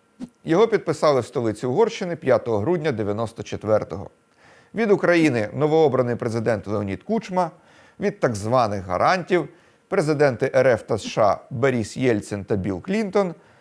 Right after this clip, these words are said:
а також британський прем'єр Джон Мейджор.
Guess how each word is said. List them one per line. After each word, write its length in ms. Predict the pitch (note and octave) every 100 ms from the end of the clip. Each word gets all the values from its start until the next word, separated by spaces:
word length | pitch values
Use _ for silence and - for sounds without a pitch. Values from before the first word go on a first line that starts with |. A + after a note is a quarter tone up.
| _
а 120 | - G2
також 420 | - G3+ G#3 D#3
британський 600 | A#2 C3 A2+ G2+ - G#2+
прем'єр 500 | - G2+ C3 E3+ C#3+ - _ -
Джон 420 | G#2+ F#2+ B2 A2 A2
Мейджор. 560 | A2 A2+ C#3 A2 F#2+ F2+